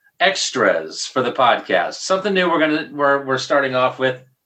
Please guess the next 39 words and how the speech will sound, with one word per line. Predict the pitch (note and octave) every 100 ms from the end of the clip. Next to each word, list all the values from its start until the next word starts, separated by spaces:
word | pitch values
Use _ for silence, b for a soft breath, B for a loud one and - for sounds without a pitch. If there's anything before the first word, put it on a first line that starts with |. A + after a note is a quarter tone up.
| _ _ _ _ -
tied | C#3+ C#3
into | C#3 C#3+
episode | - C3+ C3 B2+ -
fifty, | A#2+ - B2 A#2+ G#2 b b b b -
and, | A2+ A2 G#2+
uh, | A2
we | B2
hope | D3 D3
you | C3+
enjoy | A#2 G#2+ A2 A2+
it. | A2+ -
And | C3 C3 - _ -
let | G#3 C4
us | B3+
know, | G3+ F#3 G3+ G3+ _ _ -
uh, | C#3+ C#3
if |
there's, | C#3+ C3+ - - B B
if | B2+ B2+
there's | B2+ -
something | F3 D#3+ D3+
you | D3+
wanna | B2+ G#2
see | - G3+ A3 B3 C#4+ -
on | E3 E3
that. | E3 F#3 A3 - _ _ _
My | D3+ A3
happy | A#3+ A#3 A3+
little | G#3 F#3+ F3
face, | F#3+ F#3 F#3 - -
I, | F3
I'm | F#3 G3+ F#3
game | E3+ D#3+
for | C#3 B2+
anything | B2 A#2 B2+ A#2+ A#2 -
entering | C#3+ C#3 C#3
the | C3 A#2+ B2
YouTube | - B2+ G#2+
world. | G#2 G#2+ G#2 G#2